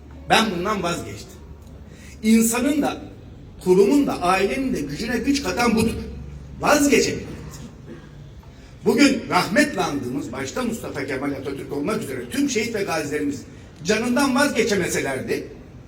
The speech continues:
bunu ortaya koyamasalardı, sokakta gezen adamdan hiçbir farkları olmazdı.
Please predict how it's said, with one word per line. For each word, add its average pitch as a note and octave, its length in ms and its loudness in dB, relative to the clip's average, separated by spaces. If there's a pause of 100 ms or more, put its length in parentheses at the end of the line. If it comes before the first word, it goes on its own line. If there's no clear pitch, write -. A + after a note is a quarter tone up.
(180)
bunu C#4+ 200 4
ortaya F3 360 2
koyamasalardı, C#3+ 760 -6 (880)
sokakta D4 440 2
gezen A3+ 280 4
adamdan A#3+ 380 0
hiçbir - 320 -4
farkları F#3+ 400 2
olmazdı. D3 440 2